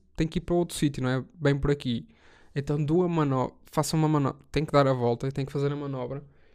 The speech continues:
e todo marcha atrás e fico completamente atrapalhado e passa por mim o Ronaldo,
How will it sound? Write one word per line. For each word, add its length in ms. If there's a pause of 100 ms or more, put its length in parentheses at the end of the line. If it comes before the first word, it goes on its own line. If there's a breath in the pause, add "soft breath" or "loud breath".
(140 soft breath)
e 80
todo 240
marcha 300
atrás 580
e 80
fico 180
completamente 560
atrapalhado 540
e 40
passa 300
por 140
mim 140
o 40
Ronaldo, 500